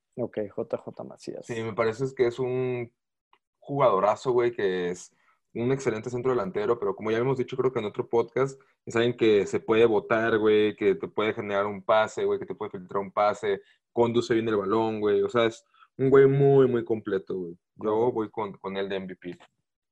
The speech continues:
Speaker 1: Yo, yo me quedo con Brian Lozano.
Speaker 2: Ah, Brian
Speaker 1: Creo,
Speaker 2: Lozano
Speaker 1: creo,
Speaker 2: también.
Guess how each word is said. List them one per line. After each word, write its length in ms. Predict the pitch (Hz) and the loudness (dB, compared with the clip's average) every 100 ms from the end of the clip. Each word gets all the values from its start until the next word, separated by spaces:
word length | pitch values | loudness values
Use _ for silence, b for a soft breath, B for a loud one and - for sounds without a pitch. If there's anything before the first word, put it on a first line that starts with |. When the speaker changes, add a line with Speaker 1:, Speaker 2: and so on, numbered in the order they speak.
| _ _ _ _ - | _ _ _ _ 0
Speaker 1:
Yo, 140 | 147 | 2
yo 160 | 147 147 | 4 0
me 180 | 151 - | 0 0
quedo 300 | 151 156 156 | 2 2 0
con 180 | 135 | -4
Brian 320 | 120 131 135 131 | 2 2 2 -4
Lozano. 480 | 113 - 113 110 - _ _ _ | -8 -10 -10 -12 -18 _ _ _
Speaker 2:
Ah, 160 | - 92 | -8 -2
Brian 200 | 90 98 | 2 2
Speaker 1:
Creo, 80 | 92 | 0
Speaker 2:
Lozano 280 | 85 87 - | -6 -8 0
Speaker 1:
creo, 160 | 165 165 | 2 2
Speaker 2:
también. 200 | 175 | 0